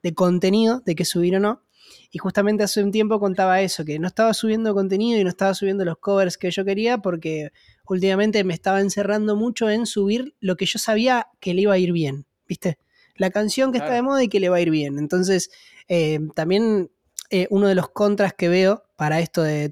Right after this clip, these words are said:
Speaker 1: todo el tiempo tener que subir contenido, es decir, em, nada, lo, lo estoy haciendo para crecer en esta plataforma, pero me está pagando, por otro lado, la creatividad porque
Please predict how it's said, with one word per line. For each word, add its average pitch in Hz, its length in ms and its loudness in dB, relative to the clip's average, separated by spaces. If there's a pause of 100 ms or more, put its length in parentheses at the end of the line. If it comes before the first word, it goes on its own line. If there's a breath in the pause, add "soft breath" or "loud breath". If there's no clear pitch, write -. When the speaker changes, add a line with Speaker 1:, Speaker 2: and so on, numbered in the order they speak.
(100)
Speaker 1:
todo 165 160 2
el 165 60 2
tiempo 170 200 0
tener 160 240 -2
que 165 100 -2
subir 165 280 0
contenido, 170 580 0
es 175 160 0
decir, 180 380 -2 (400 loud breath)
em, 143 840 -2 (300)
nada, 165 360 -2
lo, 160 160 -4
lo 165 120 -4
estoy 202 200 -2
haciendo 208 560 -2
para 151 220 -4
crecer 196 600 -2
en 175 100 -4
esta 170 160 -6
plataforma, 190 560 -2
pero 170 160 -2
me 160 80 0
está 190 180 -2
pagando, 196 500 0
por 160 140 -4
otro 185 160 -4
lado, 220 180 2
la 170 120 0
creatividad 180 760 -2
porque 170 440 -4